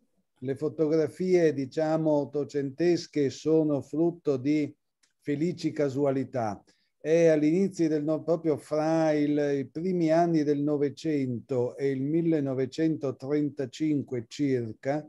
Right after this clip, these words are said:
che più o meno tut-, in epoche diverse, tutti i ministeri statali ordinano una serie capillare di fotografie dei propri,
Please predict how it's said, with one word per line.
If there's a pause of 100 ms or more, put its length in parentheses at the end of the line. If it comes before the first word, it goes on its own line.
(380)
che
più
o
meno
tut-, (160)
in
epoche
diverse, (280)
tutti
i
ministeri
statali
ordinano
una
serie
capillare
di
fotografie
dei
propri,